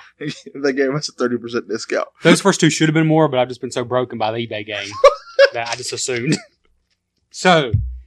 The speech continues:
Speaker 2: your final question, which I really hope you get it right because we're not gonna have my game at the end if you don't. <laughs> Listen carefully.
Speaker 1: Okay.
Speaker 2: Which I made this one tricky too, so I guess joke's on me.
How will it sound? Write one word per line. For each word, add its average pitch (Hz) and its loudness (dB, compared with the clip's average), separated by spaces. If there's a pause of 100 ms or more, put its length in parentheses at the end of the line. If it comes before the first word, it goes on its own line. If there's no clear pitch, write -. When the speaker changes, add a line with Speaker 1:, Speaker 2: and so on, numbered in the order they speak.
(100)
Speaker 2:
your 151 -2
final 185 8
question, 143 -2
which 123 -10
I 147 -2
really 165 2
hope 151 2
you 139 -4
get 131 2
it 117 -6
right 120 0
because 113 -12
we're 131 -2
not 123 -2
gonna 113 -8
have 107 -6 (520)
my 127 -2
game 123 -4
at 104 -12
the 110 -16
end 104 -12
if - -20
you 113 -20
don't. 113 -6 (1040)
<laughs> 165 6 (1040)
Listen 190 -6
carefully. 147 4 (160)
Speaker 1:
Okay. 117 -4 (760)
Speaker 2:
Which 117 -14
I - -10
made 123 -4
this 120 -12
one 127 -12
tricky 131 -8
too, 113 -6
so - -12
I 110 -10
guess 113 -10 (120)
joke's 117 -14
on 117 -12
me. 104 -12